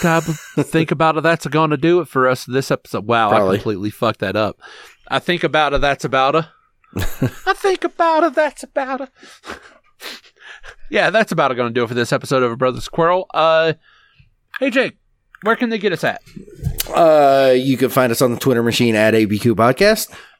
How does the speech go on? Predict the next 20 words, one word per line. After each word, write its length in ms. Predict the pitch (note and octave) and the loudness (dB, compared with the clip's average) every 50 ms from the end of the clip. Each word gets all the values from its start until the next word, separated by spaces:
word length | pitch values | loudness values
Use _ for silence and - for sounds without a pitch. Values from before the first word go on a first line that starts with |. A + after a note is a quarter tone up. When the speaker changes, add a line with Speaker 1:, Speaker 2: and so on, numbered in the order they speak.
| _ _ _ | _ _ _
Speaker 1:
Capital 600 | - - F#3+ F3+ F3+ E3 C#3+ - A2+ G#2+ G#2+ G#2+ G#2+ | -6 -2 -2 0 0 0 -2 -2 -2 -2 -2 -2 -2
A, 160 | G#2+ G#2 G#2 | -2 -2 -4
capital 380 | - - C3 B2 A#2 B2+ B2+ B2+ | -4 -4 -4 -2 -2 -2 -2 -2
B, 240 | C3 D3 D3 D3 | -2 -2 -2 -2
capital 380 | - - E3 D#3 D3+ - E3+ D#3+ | -2 -2 -2 -2 0 -2 -4 -6
Q. 380 | - - F#3 G#3+ A#3+ A#3 A3+ - _ _ _ _ - | -4 -2 0 2 2 2 0 -2 _ _ _ _ 0
Speaker 2:
Podcast. 460 | C4 C#4+ - - - - - - - _ _ _ _ _ - - - - - - - _ _ _ - - | 0 0 0 -2 -8 -12 -12 -14 -16 _ _ _ _ _ -20 -20 -20 -20 -20 -20 -20 _ _ _ -10 -4
Uh, 1000 | - C#3+ C#3 C3 B2+ B2+ C3 C3 B2+ B2+ B2+ B2+ C3 B2+ B2+ B2+ C3 C3 C3 C3 C3 | 0 2 4 4 6 6 6 6 6 6 6 6 6 6 4 4 4 4 4 2 2
you 100 | C3+ B2+ | 2 0
can 100 | D3 C#3+ | 0 2
also 260 | C3+ C#3 C3 - C#3 B2 | 2 0 0 0 -2 0
send 200 | - C#3+ C3 B2 | 0 0 0 0
us 100 | A#2 - | 0 0
an 80 | A#2+ | 0
email, 400 | B2 A#2+ A#2 A#2 A#2 A#2 A#2 A#2 | 2 2 2 2 2 2 2 2
brothersquirrel 800 | G#2 A#2+ A#2 A2+ A2+ A2 - - - B2 A#2 A2+ A2 A2 - F2+ | 2 2 2 2 0 -2 -4 -2 0 2 2 4 4 2 2 2
at 240 | G#2+ G#2+ G#2 G2 F#2+ | 2 2 0 0 -2
gmail 420 | G2 A#2 A2 G#2 G#2+ G#2 G2+ F#2+ | -2 0 0 2 2 2 2 2
dot 220 | F#2+ G#2+ G2+ F2 | 2 2 0 0
com. 340 | - C#3+ D#3 E3 E3+ F3+ F3 | 0 2 2 2 2 2 0